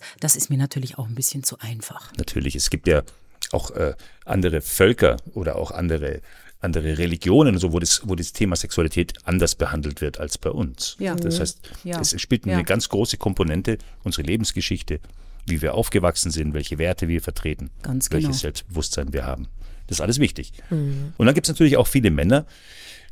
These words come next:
Speaker 2: die natürlich nie in ihrem Leben zu einer Prostituierten gehen würden, weil sie das abstoßend finden.
Speaker 3: Jetzt
Speaker 1: Ja.
Speaker 3: hast du grad noch die Kurve gekriegt, Spatzel. <laughs>
Speaker 2: Das ist
Speaker 3: Nein.
Speaker 2: wirklich so, es geht ja nicht jeder
Speaker 3: Nein,
Speaker 2: so.
Speaker 3: das ist ein
Speaker 2: Aber man muss
Speaker 3: Spaß.
Speaker 2: schon sagen, wenn man sich das mal anguckt,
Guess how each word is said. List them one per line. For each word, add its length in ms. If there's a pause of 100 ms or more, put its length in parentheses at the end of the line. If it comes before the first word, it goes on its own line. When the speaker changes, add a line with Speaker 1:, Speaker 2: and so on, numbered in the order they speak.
(160)
Speaker 2:
die 80
natürlich 360
nie 220
in 80
ihrem 160
Leben 380
zu 100
einer 140
Prostituierten 680
gehen 240
würden, 240
weil 100
sie 120
das 240
abstoßend 520
finden. 360
Speaker 3:
Jetzt 180
Speaker 1:
Ja. 60
Speaker 3:
hast 160
du 40
grad 280
noch 100
die 100
Kurve 300
gekriegt, 460
Spatzel. 480
<laughs> 560
Speaker 2:
Das 240
ist 80
Speaker 3:
Nein. 480
Speaker 2:
wirklich 240
so, 100
es 140
geht 120
ja 100
nicht 100
jeder 160
Speaker 3:
Nein, 260
Speaker 2:
so. 60
Speaker 3:
das 140
ist 180
ein 140
Speaker 2:
Aber 140
man 200
muss 100
Speaker 3:
Spaß. 60
Speaker 2:
schon 160
sagen, 280
wenn 120
man 80
sich 100
das 160
mal 100
anguckt, 460